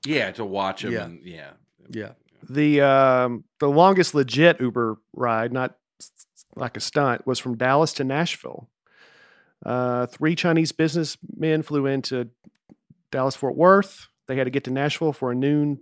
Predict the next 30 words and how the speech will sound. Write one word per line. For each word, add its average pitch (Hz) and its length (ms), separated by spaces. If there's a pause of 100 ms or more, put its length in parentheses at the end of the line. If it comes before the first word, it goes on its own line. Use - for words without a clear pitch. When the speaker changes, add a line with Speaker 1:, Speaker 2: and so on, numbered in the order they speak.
(120)
Speaker 3:
meeting 180 560 (160)
on 131 280 (220)
the 135 60
next 139 240
day, 147 160
on 135 160
Monday. 170 440
All 139 160
the 127 80
flights 147 340
were 135 60
canceled 151 380
because 131 180
of 127 60
weather. 156 460 (580)
So - 140
they 120 120
took 143 200
an 135 80
Uber, 165 440 (140)
six - 280
hundred 156 120
eighty-five 143 400
miles, 147 580 (160)
more 127 220
than 127 80
eleven 135 340
hours 120 440
to 123 100
Nashville. 113 580